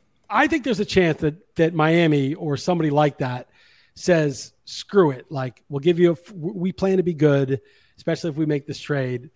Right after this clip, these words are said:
We'll give what amounts to a late first rounder for Jonathan Taylor, who could be the, the best running back in football. I mean, he's really good. And he'll fit into our scheme perfectly.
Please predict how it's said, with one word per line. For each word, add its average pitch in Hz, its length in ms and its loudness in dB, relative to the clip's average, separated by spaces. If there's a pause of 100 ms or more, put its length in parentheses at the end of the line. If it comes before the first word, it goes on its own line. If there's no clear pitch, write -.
(420)
We'll 160 140 -2
give 165 240 2
what 160 320 2
amounts 151 320 0
to 156 80 -2
a - 20 0
late 143 240 -2
first 160 260 -4
rounder 139 240 -2
for 139 140 -6
Jonathan 131 380 -2
Taylor, 131 320 -2
who 127 100 -2
could 151 160 -2
be 147 120 0
the, 135 140 0 (180)
the 143 120 -4
best 143 320 0
running 139 160 0
back 131 220 -4
in 120 80 -10
football. 107 500 -10
I - 20 -8
mean, 135 120 0
he's 131 180 -2
really 139 220 -2
good. 113 260 -10 (720)
And 151 180 2
he'll 151 60 4
fit 170 180 2
into 160 160 8
our 147 100 6
scheme 147 280 2
perfectly. 131 640 0